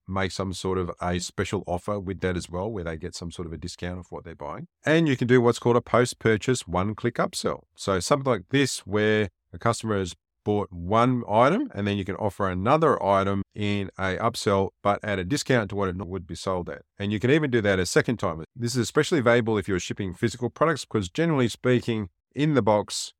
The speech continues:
there's gonna be a fixed shipping cost that goes along with that. And if you can add on an additional product to that person's order that fits in the same size box,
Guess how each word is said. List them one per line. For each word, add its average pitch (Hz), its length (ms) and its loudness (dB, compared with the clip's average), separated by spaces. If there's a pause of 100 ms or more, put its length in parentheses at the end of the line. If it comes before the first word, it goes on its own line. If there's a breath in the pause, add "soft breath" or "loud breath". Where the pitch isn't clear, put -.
(140)
there's 92 280 -2
gonna 101 220 0
be 95 160 -2
a 90 180 0
fixed - 400 -8
shipping 131 320 -2
cost 147 300 -2
that 98 140 -4
goes 104 240 0
along 117 200 -2
with 107 140 -2
that. 87 220 0
And 98 180 -10
if 92 140 -12
you 160 80 -8
can 127 200 -2 (240)
add 135 240 2
on 113 400 2
an 98 160 -8
additional 127 360 -4
product 104 340 -2
to 101 60 -14
that 95 180 -4
person's 95 400 -2
order 117 240 0
that 90 220 -2
fits - 240 -6
in 110 100 -4
the 95 80 -2
same 120 220 4
size 104 280 0
box, - 460 -2